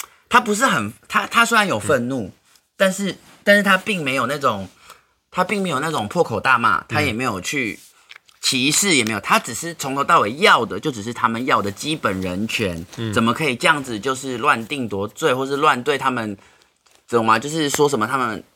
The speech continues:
Speaker 1: 这样是叛国，还是什么，什么之类这一种，就是反正就是他们要的诉求，
Speaker 2: 嗯。
Speaker 1: 其实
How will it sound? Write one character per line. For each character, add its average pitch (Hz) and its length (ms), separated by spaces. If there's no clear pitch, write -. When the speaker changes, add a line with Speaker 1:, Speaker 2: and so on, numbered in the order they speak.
Speaker 1:
这 - 100
样 147 160
是 151 120
叛 147 320
国， 104 180
还 110 100
是 143 100
什 120 120
么， 95 120
什 107 100
么 101 60
之 120 180
类 135 140
这 135 60
一 131 100
种， 98 180
就 202 100
是 196 200
反 127 240
正 185 240
就 214 120
是 202 80
他 214 140
们 202 200
要 208 180
的 165 100
诉 196 200
求， 135 120
Speaker 2:
嗯。 127 40
Speaker 1:
其 143 200
实 135 60